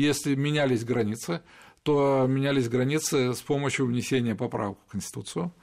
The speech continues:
И что и происходило, ну, например, до Великой Отечественной войны, мы знаем, там присоединялись территории, и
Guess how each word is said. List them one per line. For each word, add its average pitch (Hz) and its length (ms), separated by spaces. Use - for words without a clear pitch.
И 127 200
что 151 200
и 151 60
происходило, 127 720
ну, 131 180
например, 135 480
до 123 200
Великой 139 300
Отечественной 120 380
войны, 120 180
мы 117 120
знаем, 104 260
там 95 160
присоединялись 101 600
территории, 156 600
и 131 360